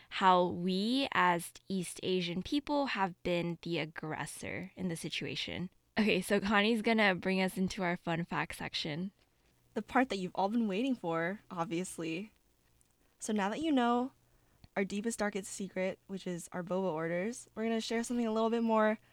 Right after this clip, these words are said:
Speaker 2: light today.
Speaker 1: <laughs>
Speaker 2: Um, we have both prepared or just have been thinking about memorable experiences that we've had growing up with Asian media.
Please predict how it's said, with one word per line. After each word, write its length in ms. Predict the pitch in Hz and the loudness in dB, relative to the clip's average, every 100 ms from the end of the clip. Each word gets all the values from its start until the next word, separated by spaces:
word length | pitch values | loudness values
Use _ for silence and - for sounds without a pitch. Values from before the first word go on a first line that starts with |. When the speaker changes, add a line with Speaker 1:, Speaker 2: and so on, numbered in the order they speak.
| _ _ - | _ _ -4
Speaker 2:
light 640 | 202 196 214 226 - - _ _ | 0 4 2 0 -8 -12 _ _
today. 500 | - 233 220 220 254 - | -6 0 4 4 2 -2
Speaker 1:
<laughs> 40 | - - - - - | -8 -8 -10 -14 -4
Speaker 2:
Um, 400 | 202 196 196 196 - | 0 2 2 -2 -4
we 240 | 202 196 | -4 -2
have 360 | 214 208 196 208 - | -2 -2 -2 -4 -4
both 340 | 208 262 - | -2 -2 -6
prepared 680 | - 233 - 214 214 254 269 - _ _ _ _ _ | -8 -6 -2 0 2 2 0 -8 _ _ _ _ _
or 160 | 240 247 | 4 4
just 260 | 247 262 | 4 0
have 160 | 254 233 | 2 2
been 120 | 226 | 2
thinking 340 | 226 226 262 254 | 2 2 4 4
about 440 | 220 202 196 190 - _ _ _ _ | 4 4 4 2 -4 _ _ _ _
memorable 380 | 202 214 220 220 | 0 2 4 2
experiences 720 | 196 - - 185 185 202 220 226 | 0 -2 -4 -2 -2 -4 -6 -4
that 120 | 196 | -6
we've 120 | 185 | -6
had 460 | - 180 175 185 220 _ _ _ _ _ _ | -6 -4 -2 -4 -6 _ _ _ _ _ _
growing 320 | 196 196 190 | 0 0 0
up 240 | 175 208 285 233 | 0 -4 -8 -6
with 220 | 185 180 - _ _ _ _ _ | -4 -4 -10 _ _ _ _ _
Asian 460 | - 202 202 196 180 | -6 -4 -2 -2 -2
media. 540 | 170 190 165 160 226 | -4 -6 -6 -6 -8